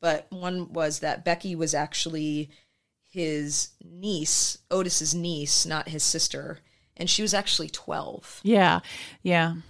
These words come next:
Speaker 2: Yep.
Speaker 1: So.
Speaker 2: And they talk about that, um, on Shudder, and certainly, you know, it's a, I, I think because it's, I mean, that was just in line with the culture of where they lived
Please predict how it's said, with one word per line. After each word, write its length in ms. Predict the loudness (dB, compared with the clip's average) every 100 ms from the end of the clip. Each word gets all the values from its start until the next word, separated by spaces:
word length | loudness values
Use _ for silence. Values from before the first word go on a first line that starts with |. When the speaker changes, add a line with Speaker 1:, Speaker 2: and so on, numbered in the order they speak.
| -20 -20 _ _ _
Speaker 2:
Yep. 140 | -6 -4
Speaker 1:
So. 340 | -4 -6 -8 -10 _ -20 -14 2
Speaker 2:
And 120 | 6
they 80 | 6
talk 240 | 6 4
about 240 | 6 4 4
that, 420 | 4 4 2 -4
um, 380 | -4 -2 -2 -2
on 220 | 0 0
Shudder, 600 | 2 2 4 4 4 0 -2
and 640 | -2 0 0 0 -2 -6 -16
certainly, 800 | -14 -4 -2 0 0 0 0 -2 -8 _ _ _ _
you 140 | -4
know, 180 | -2 0
it's 200 | -2 0
a, 180 | 0 0 _ _ _ _ _ _ _ _ _ _ _ 2
I, 120 | 4 4
I 160 | 4 4
think 260 | 6 2 2
because 760 | -2 4 6 8 6 0 -14 -18 _ _ 2
it's, 960 | 2 2 -6 -6 -8 -12 -14 -20 -20 _ _ 0
I 20 |
mean, 180 | 6 8
that 180 | 8 8
was 100 | 6
just 220 | 0 4
in 160 | 4 8
line 200 | 6 6
with 140 | 4
the 80 | 2
culture 460 | 4 4 4 4 4
of 140 | 4
where 100 | 4
they 160 | 4 2
lived 480 | 2 0 -4 -10